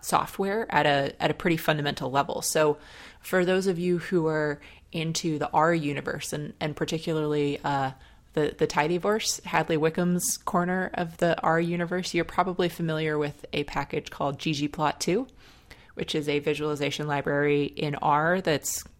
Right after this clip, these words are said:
kind of famously makes very beautiful graphics, especially with its, its defaults make for really nice graphics. Uh, the G G in G G plot two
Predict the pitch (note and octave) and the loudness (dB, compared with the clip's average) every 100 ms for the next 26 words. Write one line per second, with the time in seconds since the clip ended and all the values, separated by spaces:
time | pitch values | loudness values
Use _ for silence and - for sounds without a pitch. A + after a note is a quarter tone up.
0 | - - - - - F#3+ F3 E3+ E3 D#3+ | -12 -10 -10 -12 -2 2 4 2 0 0
1 | D3 C#3 C#3 - - - - D3+ C#3+ - | 2 0 -4 -8 -16 -18 -8 -6 -6 -4
2 | C#3+ D3 C#3+ - - D3 D3 - C#3+ C3+ | 0 0 0 -6 -4 -4 -4 -2 0 0
3 | D3+ - - - - D#3+ - D#3 E3 D3+ | -4 -10 -12 -8 -4 -4 -2 0 0 2
4 | D#3 C#3 C3+ - - - - - - - | 2 2 0 -6 -10 -12 -16 -12 -8 -4
5 | E3 D#3+ F3 F3 F3 F3+ E3+ - - F3+ | -2 0 2 2 2 0 -2 -4 -6 -2
6 | F3 F3+ F3 F3 - F3+ F3 G3 G3+ - | 0 2 0 -2 -2 0 0 0 -2 -6
7 | - - - - - E3 E3 - E3+ D#3+ | -14 -20 -20 -20 -8 -2 0 0 -2 0
8 | F#3 F3 G#3+ G#3+ G#3 - - D#3+ E3 E3 | 0 2 2 2 0 -6 -2 0 2 2
9 | D#3+ - D3+ C#3+ - D#3 D#3+ F3+ | 0 2 2 2 2 2 2 2